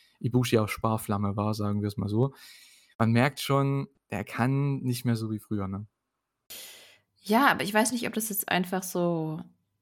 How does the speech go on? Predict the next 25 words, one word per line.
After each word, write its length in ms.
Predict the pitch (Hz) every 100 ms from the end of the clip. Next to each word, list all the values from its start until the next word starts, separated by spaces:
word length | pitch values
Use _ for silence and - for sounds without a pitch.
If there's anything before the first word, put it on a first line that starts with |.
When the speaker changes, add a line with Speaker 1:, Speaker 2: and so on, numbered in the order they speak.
| _ _ _ _ _ _ _ _ _ _ -
Speaker 2:
wenn 220 | 175 180
er 60 | 185
jetzt 220 | 185 -
wieder 200 | 175 170
mehr 200 | 165 190
wrestelt, 320 | 214 220 226
ob 100 | -
er 80 | 175
dann 160 | 170
wieder 160 | 170 170
in 100 | 165
alte 260 | - 170 220
Form 300 | 233 233 233
kommt 440 | 240 240 247 - _ - - _ -
oder 160 | 180
ob 80 | 175
das 160 | 180 180
jetzt 160 | 175
so 80 | 156
bleibt. 640 | 156 156 147 131 - - _ _ _ _ _ _ _ _ _ -
Kann 120 | 175
ich 140 | 160 -
total 560 | - 175 - 156 160
schwer 260 | - 165 151
abschätzen. 720 | 95 - - 143 - 151 156